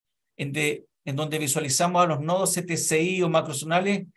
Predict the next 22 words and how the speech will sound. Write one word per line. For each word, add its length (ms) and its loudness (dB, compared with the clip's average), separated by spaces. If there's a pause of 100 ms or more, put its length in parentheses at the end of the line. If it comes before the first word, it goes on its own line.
(280)
como 200 -4
un 80 -4
gran 300 2
paraguas 500 4
desde 140 0
el 80 -4
punto 240 -6
de 80 2
vista 120 -4
de 60 -2
la 60 4
articulación 720 0
y 60 -2
mirada 300 2
estratégica 920 -2
desde 360 -2
los 160 -4
territorios 640 -2
y 80 -8
para 220 0
los 160 -4
territorios 680 -4